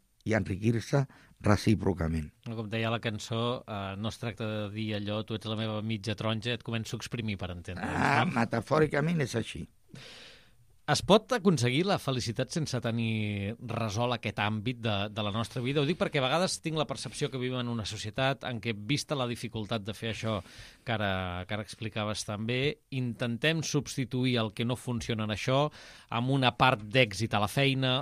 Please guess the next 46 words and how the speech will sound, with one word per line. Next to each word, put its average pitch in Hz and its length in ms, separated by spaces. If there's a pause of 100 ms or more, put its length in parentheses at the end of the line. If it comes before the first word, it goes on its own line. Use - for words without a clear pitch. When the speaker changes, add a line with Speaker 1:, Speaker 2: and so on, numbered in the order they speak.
Speaker 2:
o 127 160
en 120 80
una 120 240
part 113 240
d'èxit 113 480
en, 107 320
eh, 101 560
no 95 80
ho - 0
sé, 98 240
activitats, 101 640
eh, 101 260
Speaker 1:
Mm. 87 300 (140)
Speaker 2:
esportives 131 520
que - 120
ens - 100
puguin 123 320
acabar 120 480
d'omplir, 120 560
eh, 123 80
allò 104 640
que 113 80
faltava 135 340
per, 107 300
per 104 140
agafar 101 260
una 117 100
mica 113 200
el 104 100
fil 113 180
de, 98 360 (400)
del 113 200
que 117 140
plantejava 107 540
abans. 95 420
S'hi - 240
pot 214 160
arribar 139 280
realment 127 360
a 156 80
la 117 160
felicitat 117 560
sense 123 220
arreglar 107 320
aquesta 110 320
pota 107 380